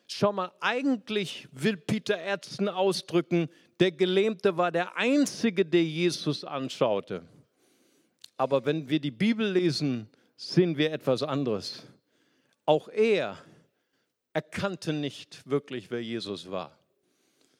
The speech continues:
Er sagte zu ihm, "Ich habe niemanden, der mich ins Wasser wirft. Und wenn ich komme", weißt du, wie kann ein... Also stell dir jetzt mal vor, was für eine skurrile Situation. Da sind so viele Kranke,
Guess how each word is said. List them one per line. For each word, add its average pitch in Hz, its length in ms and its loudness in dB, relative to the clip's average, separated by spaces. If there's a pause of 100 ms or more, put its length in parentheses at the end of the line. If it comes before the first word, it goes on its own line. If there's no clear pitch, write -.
(640)
Er 151 80 2
sagte 180 560 -2
zu - 200 -4
ihm, 170 460 -2 (520)
"Ich - 180 0
habe 208 240 0
niemanden, 196 440 -4
der 175 120 -4
mich 156 180 -6
ins 123 220 -6
Wasser 127 320 -2
wirft. 120 300 -4 (260)
Und 175 200 0
wenn 202 160 4
ich 285 300 0
komme", 226 400 0
weißt 160 220 0
du, 165 80 -12
wie 208 80 -6
kann 202 320 -4
ein... 170 140 -8 (300)
Also 185 260 -2 (120)
stell 302 320 -2
dir 302 60 0
jetzt 262 180 -4
mal 233 120 0
vor, 208 300 0
was 208 200 -2
für 220 260 0
eine 202 240 -2
skurrile 220 720 -4
Situation. 170 760 -6 (960)
Da 190 100 0
sind 208 240 -4
so 302 180 2
viele 285 340 0
Kranke, 196 640 -4